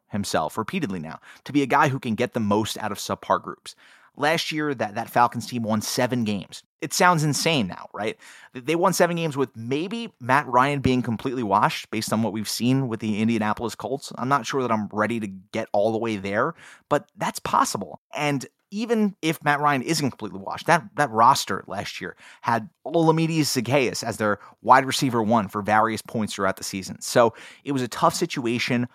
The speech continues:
for the Falcons last year. Arthur Smith showed himself to be a competent head coach at getting the most out of a subpar group. Now he's doing it all over again. This team won a game last week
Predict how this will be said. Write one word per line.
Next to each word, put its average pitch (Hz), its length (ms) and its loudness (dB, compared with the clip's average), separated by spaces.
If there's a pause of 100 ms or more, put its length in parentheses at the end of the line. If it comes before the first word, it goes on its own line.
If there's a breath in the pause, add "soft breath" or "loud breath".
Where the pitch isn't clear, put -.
(120)
for 123 260 -2
the 117 80 -10
Falcons 98 380 0
last 95 260 -4
year. 95 160 -6
Arthur 123 220 4
Smith 120 260 -4
showed 123 200 0
himself 110 280 0
to - 60 -18
be 101 80 -6
a 95 40 -8
competent 107 460 -2
head 104 140 -8
coach 95 260 -4
at 110 80 -14
getting 104 220 -4
the 98 60 -2
most 101 280 -6
out 95 100 -6
of - 80 -10
a - 40 -14
subpar 92 460 -2
group. - 260 -12 (240 loud breath)
Now 139 120 -4
he's 135 140 -4
doing 143 220 0
it 139 180 -4
all 135 240 2
over 117 240 2
again. 107 300 0 (240 soft breath)
This 156 160 0
team 185 220 -2
won 147 160 4
a 135 40 0
game 139 440 0 (200 soft breath)
last 107 300 0
week 110 220 -6